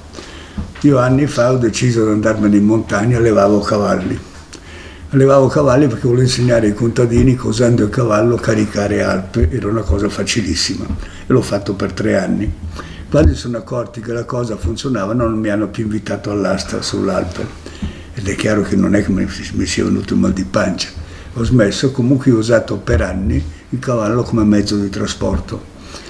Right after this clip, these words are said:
ma perché per, l'ho usato come test psicologico. Mi sono accorto che i cretini non possono andare a cavallo,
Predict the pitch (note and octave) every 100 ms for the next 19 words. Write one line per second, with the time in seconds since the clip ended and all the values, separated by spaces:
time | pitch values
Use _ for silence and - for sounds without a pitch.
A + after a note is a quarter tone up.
0 | - - - C3 A#2+ B2 C#3 A#2 A#2+ A2+
1 | - - B2 C#3+ A#2+ A#2 A#2 C3 A#2+ A2+
2 | G#2 - - - - - - B2+ B2 -
3 | - - - G#2 A#2 A2+ G2+ F#2+ F#2+ -
4 | G#2+ - - - - C3 A#2+ C3 B2+ -
5 | A#2+ - G#2 A#2+ B2 C3 B2+ C3 C#3+ C3
6 | F#2+ G#2+ - G#2 G2+ F#2+ - - F#2+ F2+
7 | F2+ G#2 B2+ -